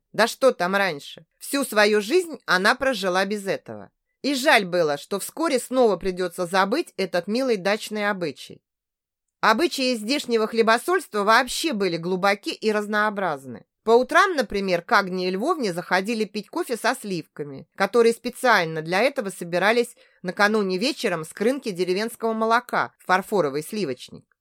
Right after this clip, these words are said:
Рената только здесь узнала, что вкус кофе с настоящими сливками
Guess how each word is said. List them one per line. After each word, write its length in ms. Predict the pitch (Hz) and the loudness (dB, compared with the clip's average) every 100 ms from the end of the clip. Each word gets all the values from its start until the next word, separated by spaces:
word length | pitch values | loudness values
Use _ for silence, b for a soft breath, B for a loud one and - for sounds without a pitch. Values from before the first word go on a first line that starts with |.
| _ _ | _ _
Рената 440 | 180 226 294 339 247 | 2 4 4 2 0
только 320 | 277 302 349 | 0 0 -2
здесь 380 | 254 285 349 - | 0 2 2 0
узнала, 480 | 202 185 175 139 139 | -6 -2 0 0 -4
что 220 | - 190 | -6 -8
вкус 280 | - 233 - | -2 -2 0
кофе 340 | 381 427 233 | 0 2 0
с 60 | - | -6
настоящими 680 | 180 - 226 226 - 170 190 | -4 2 4 4 0 -8 -8
сливками 640 | - 226 - 147 127 | -6 -6 -6 -14 -14